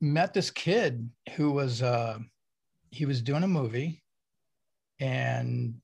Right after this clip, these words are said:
basically doing it for nothing. He, and he got a lot of people involved, and he had written it and he was gonna direct it. And I said, "Hey, I've thought about being an actor. Maybe I could try out for a, a part." And he said, "Yeah, sure, whenever you get ready."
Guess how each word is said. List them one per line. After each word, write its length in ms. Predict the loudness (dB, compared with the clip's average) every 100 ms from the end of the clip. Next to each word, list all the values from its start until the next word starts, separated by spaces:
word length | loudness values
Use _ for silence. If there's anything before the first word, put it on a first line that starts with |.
| -8
basically 440 | -4 -4 -4 -2 0
doing 300 | 0 0 -2
it 120 | -4
for 100 | -4
nothing. 800 | -2 0 0 -2 -8 -6 -6 -8 _ -20 _ _ -20 _ _ _
He, 220 | -10 -10 -8 -6
and 100 | -4
he 160 | -4
got 220 | -2 -2
a 40 | 0
lot 200 | 0 0
of 80 | -2
people 300 | -6 -2 -2
involved, 520 | 0 0 0 0 -2
and 140 | -4
he 80 | -2
had 160 | -4 -2
written 240 | -4 -2
it 120 | -6
and 80 | -4
he 60 | -6
was 120 | -4
gonna 180 | -4 -4
direct 400 | -2 -4 -4 -6
it. 180 | -6 -6
And 140 | -6
I 80 | -4
said, 260 | -6 -6 -4
"Hey, 320 | -2 0 -2 -6 _ _ _ _ _ _ _ _
I've 100 | -8
thought 180 | 0 2
about 220 | 4 4
being 220 | 4 0 2
an 100 | 2
actor. 560 | 2 2 0 0 -2 -4
Maybe 320 | -2 0 2
I 120 | 2 0
could 200 | -4 -10
try 200 | 0 4 4
out 140 | 4
for 100 | -2
a, 100 | -4 -8 _ _ -12
a 60 |
part." 380 | -4 0 0 -4 _ _ _ _ _ -8
And 80 |
he 60 | -8
said, 160 | -6 -4
"Yeah, 160 | -2
sure, 260 | -2 -2 -2
whenever 300 | -2 -2 -4
you 80 | -4
get 240 | -4 -4
ready." 380 | -4 -4 -6